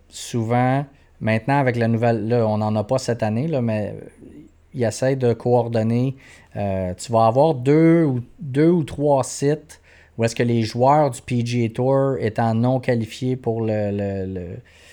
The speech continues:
le U S Open vont, donc, donc, par exemple, c'est souvent le lundi après le tournoi de Memorial, euh, de Jack Nicklaus à, à Columbus en Ohio. Tu vas avoir un, il y a un sectionals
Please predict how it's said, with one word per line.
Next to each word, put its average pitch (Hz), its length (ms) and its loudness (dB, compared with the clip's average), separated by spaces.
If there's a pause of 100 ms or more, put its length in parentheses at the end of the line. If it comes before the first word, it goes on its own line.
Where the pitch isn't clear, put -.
(200)
le 107 160 -2
U 107 220 0
S 113 160 -2
Open 123 360 0
vont, 120 560 0
donc, 98 300 -6
donc, 104 240 -4
par 117 160 2
exemple, 123 540 -2 (500)
c'est - 240 -2
souvent 139 380 0
le 135 120 6
lundi 127 520 2
après 127 280 0
le 123 120 0
tournoi 120 340 -2
de 123 60 0
Memorial, 110 720 0
euh, 95 180 -4
de 98 180 -6
Jack 107 300 -6
Nicklaus 117 480 -6
à, 95 400 -4 (640)
à 98 360 -6
Columbus 110 520 -2
en 107 140 -2
Ohio. 104 580 -2 (840)
Tu - 140 -10
vas 110 180 4
avoir 123 320 4
un, 113 260 0 (280)
il 117 60 -2
y - 20 2
a 107 60 2
un 107 80 -2
sectionals 120 680 0